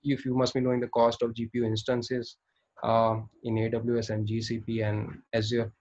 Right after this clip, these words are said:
uh, we avoid it as much as possible. But if we are dealing with very large data, we want super good latencies, um, then we need to go with G P U. Then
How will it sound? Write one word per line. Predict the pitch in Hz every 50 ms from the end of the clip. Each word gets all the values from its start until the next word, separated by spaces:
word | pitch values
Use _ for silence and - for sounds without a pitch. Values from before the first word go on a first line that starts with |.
| _ _ _ _ _ _ _ _ - - 139
uh, | 127
we | 120 123 131 131 135 135 135 139 - _ _ _ _ _ _ _ _ _ _ _ _ _ _ -
avoid | 113 110 113 120 123 135 143 147
it | 147 143
as | 143 131 127
much | 139 135 127 127
as | 135 131 -
possible. | - 123 113 110 104 131 131 131 139 143 143 135 120 - _ -
But | 123 120 120 123 123 120 _ _ _
if | - 127 127 123 123 123 - _
we | - 131
are | 127 123
dealing | 120 123 123 123 123 123
with | 123 123 117 107
very | 110 110 110 113 123 123
large | 120 120 120 120 117 110
data, | - 120 117 120 120 117 117
we | 120 117
want | 117 117 113 107
super | - - 127 120 - 127 123
good | 117 123 120 117
latencies, | 117 117 113 113 120 117 117 110 - 120 117 117 117 110 - - _ _ _ _ _ _ _ _ _ _ _ -
um, | 117 113 110 113 113 113 110 110 113 110 -
then | - - 120 117 117 117 117
we | 110 110
need | 110 110 110 110
to | 113
go | 104 104 104 107
with | 104 107 107
G | - - 110 107 107
P | - 107
U. | 98 95 104 101 _ _ _ _ _ _ _ _ _ _ _ _ _ _ _ _ _ _ _ _ _ _ _ _ -
Then | 123 120 120 123 131 131 127 127 131 -